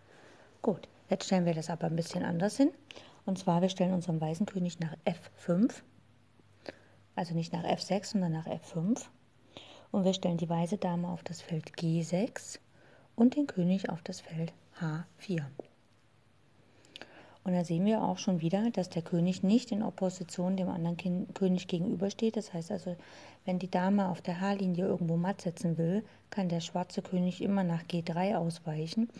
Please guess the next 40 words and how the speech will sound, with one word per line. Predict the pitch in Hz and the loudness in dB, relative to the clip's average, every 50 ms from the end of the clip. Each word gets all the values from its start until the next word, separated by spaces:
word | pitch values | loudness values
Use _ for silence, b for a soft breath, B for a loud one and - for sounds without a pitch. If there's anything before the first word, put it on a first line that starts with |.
| B B B B B B B | B B B B B B B
Das | - 196 180 - | -6 -6 -2 -2
heißt, | 185 170 165 170 | 0 -2 -2 -2
hier | - 214 208 | 0 0 2
hat | 208 202 | 2 0
die | 185 165 | 0 -2
Dame | - 175 175 175 180 190 - | -2 0 0 0 0 0 -2
echt | - 170 165 - - | -4 -6 -6 -6 -6
nur | 180 190 | -6 -4
eine | - 190 180 185 196 | -4 -4 -4 -4 -2
einzige | - 185 175 170 - - - 170 | -2 -2 -4 -4 -6 -8 -8 -6
Chance, | - 175 165 165 165 - - | -4 -2 -2 -2 -2 -2 -2
matt | 170 170 165 - | -2 -2 -2 -4
zu | - 190 | -6 -4
setzen, | 185 185 175 175 - - 196 | -2 -2 -2 -4 -4 -4 -4
und | 185 175 165 165 | -2 -2 -4 -4
zwar | - 170 160 165 | -4 -4 -4 -4
auf | 170 165 | -6 -6
dem | - - 165 160 160 | -6 -4 -4 -4 -4
Feld | - 165 156 160 160 160 - - - - | -4 -6 -4 -4 -4 -6 -8 -16 -18 -12
G | - - 170 156 160 165 165 - - _ - | -6 -4 -2 -2 -2 -2 -4 -8 -14 _ -12
vier. | - 185 170 151 131 - - - - - _ _ _ - - - - - - - - - _ _ - - - _ _ _ _ _ _ _ _ _ _ _ _ - - _ _ _ _ _ _ _ - - - - B B B B B B B - | -6 -6 -6 -6 -6 -10 -18 -20 -20 -20 _ _ _ -20 -20 -20 -20 -20 -20 -20 -20 -20 _ _ -20 -20 -20 _ _ _ _ _ _ _ _ _ _ _ _ -20 -20 _ _ _ _ _ _ _ -20 -20 -20 -20 B B B B B B B -12
Die | 165 | -8
nächste | 156 156 160 - - - | -6 -6 -6 -6 -4 -2
Aufgabe, | 220 214 - - 220 220 220 247 269 269 B B B B B B B - | -2 -2 -2 0 0 0 2 0 -2 -4 B B B B B B B -8
der | 185 165 | -6 -2
weiße | 175 175 190 208 254 247 | 0 2 2 2 2 0
König | - - 208 196 196 | 2 2 2 2 0
steht | - - 196 185 | 0 -4 -4 -4
auf | 196 180 | -4 -6
dem | - - 180 165 | -4 -4 -4 -4
Feld | 170 175 165 165 165 - - | -2 -4 -4 -4 -4 -4 -4
F | - 180 185 - - - - | -4 -4 -4 -6 -12 -16 -12
drei, | - 165 147 151 143 139 151 202 254 - - - - _ _ _ - - - - B B B B B B B B | -10 -8 -6 -6 -4 -2 0 0 0 0 -2 -18 -20 _ _ _ -20 -20 -20 -20 B B B B B B B B
die | - 180 | -6 -2
weiße | 165 170 175 180 - 220 | 0 0 2 2 2 0
Dame | 180 175 165 170 175 | 0 0 0 0 -2
steht | 175 - - 165 170 | -2 -4 -4 -6 -6
auf | 165 | -6
dem | - - 165 | -4 -6 -6
Feld | 165 - 170 160 151 151 - | -6 -4 -6 -8 -8 -8 -14